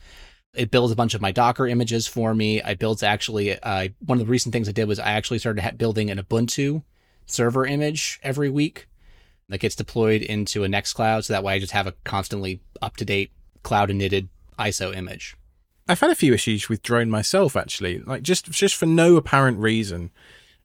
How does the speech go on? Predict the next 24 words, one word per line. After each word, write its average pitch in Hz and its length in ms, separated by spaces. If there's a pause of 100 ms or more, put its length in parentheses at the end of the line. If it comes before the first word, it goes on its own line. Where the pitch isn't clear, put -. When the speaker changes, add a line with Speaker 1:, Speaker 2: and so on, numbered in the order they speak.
Speaker 2:
a 113 200
job 143 400
that 110 160
I've 95 200
set - 300
up, 85 180 (600)
the 135 160
build 156 400
will 120 120
stop - 340 (260)
running 131 380
automatically 131 640
for - 100
no 110 120
re-, 113 180
for, - 260
for - 140
no 135 220
apparent 113 380
reason. 104 400
Like, 98 180
I 131 160
will 127 120
push - 480